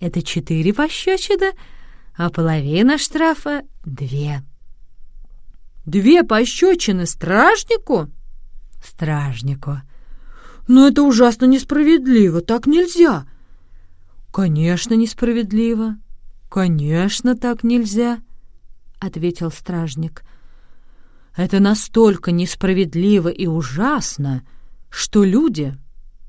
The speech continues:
чтобы не давать пощёчин ни в чём не повинным стражникам,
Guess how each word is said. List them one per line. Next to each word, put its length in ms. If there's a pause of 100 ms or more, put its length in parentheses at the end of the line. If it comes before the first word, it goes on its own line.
(160)
чтобы 360
не 140
давать 420
пощёчин 840 (360)
ни 160
в 100
чём 400
не 160
повинным 600
стражникам, 1000